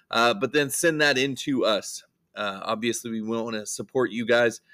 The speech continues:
Um, you should have your top three, um,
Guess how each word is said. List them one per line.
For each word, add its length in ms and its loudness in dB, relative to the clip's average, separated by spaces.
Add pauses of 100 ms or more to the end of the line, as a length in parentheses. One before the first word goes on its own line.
(220)
Um, 540 -2 (120)
you 140 -10
should 180 -6
have 180 0
your 120 -6
top 400 -8
three, 420 -2 (260)
um, 520 -8